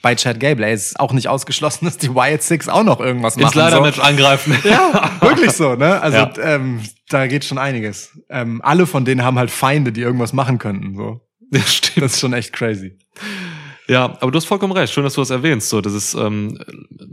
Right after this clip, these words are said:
Speaker 2: Money in the Bank P L E wurde eigentlich ganz gut aufgebaut. So, ne? Da war ich kritischer bei unserer letzten Preview.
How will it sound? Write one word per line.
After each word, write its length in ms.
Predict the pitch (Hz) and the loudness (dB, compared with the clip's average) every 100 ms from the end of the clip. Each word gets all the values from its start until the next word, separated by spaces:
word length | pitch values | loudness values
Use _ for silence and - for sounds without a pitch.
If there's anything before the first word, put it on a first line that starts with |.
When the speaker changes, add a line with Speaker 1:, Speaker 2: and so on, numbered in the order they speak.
| 139 - | -20 -10
Speaker 2:
Money 240 | 120 123 | -6 -2
in 60 | 117 | -2
the 80 | 107 | 0
Bank 280 | 113 139 | -2 -2
P 140 | - 151 | -2 -2
L 140 | 147 | 0
E 140 | 151 143 | -4 -6
wurde 180 | 120 | -6
eigentlich 280 | 98 113 127 | -4 -6 -6
ganz 180 | 139 135 | -6 -6
gut 140 | 139 | -6
aufgebaut. 680 | - - - - - - - _ _ _ _ _ | -6 -6 -6 -8 -8 -10 -16 _ _ _ _ _
So, 200 | - 104 | -10 -6
ne? 200 | 95 143 | -4 -2
Da 240 | 135 110 | -2 -2
war 120 | 104 110 | 0 -2
ich 100 | - | -2
kritischer 360 | 143 156 147 | -2 0 0
bei 100 | 131 | 2
unserer 200 | 135 135 139 | 0 2 0
letzten 240 | - 107 | 0 -4
Preview. 380 | 104 98 104 | -4 -2 -2